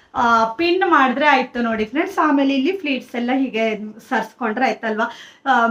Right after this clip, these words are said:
ತುಂಬಾ ಸುಲಭ ನಮ್ಗೆ ಈ ರೀತಿ ರೆಡಿ ಮಾಡಿ ಇಟ್ಕೊಂಡ್ರೆ. ಅದಕ್ಕೋಸ್ಕರ ಎಲ್ಲ ನೋಡಿ, ಎಲ್ಲ ಸೀರೆ ಪಲ್ಲು ಎಲ್ಲ ನಾನು ಹೀಗೆ ರೆಡಿ ಮಾಡಿ ಇಟ್ಕೊಂಡಿದ್ದೀನಿ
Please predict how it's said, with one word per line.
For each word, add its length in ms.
ತುಂಬಾ 420
ಸುಲಭ 360
ನಮ್ಗೆ 260
ಈ 80
ರೀತಿ 320
ರೆಡಿ 340
ಮಾಡಿ 280
ಇಟ್ಕೊಂಡ್ರೆ. 960
ಅದಕ್ಕೋಸ್ಕರ 880
ಎಲ್ಲ 320
ನೋಡಿ, 200
ಎಲ್ಲ 320
ಸೀರೆ 400
ಪಲ್ಲು 340
ಎಲ್ಲ 300
ನಾನು 380
ಹೀಗೆ 400
ರೆಡಿ 220
ಮಾಡಿ 240
ಇಟ್ಕೊಂಡಿದ್ದೀನಿ 680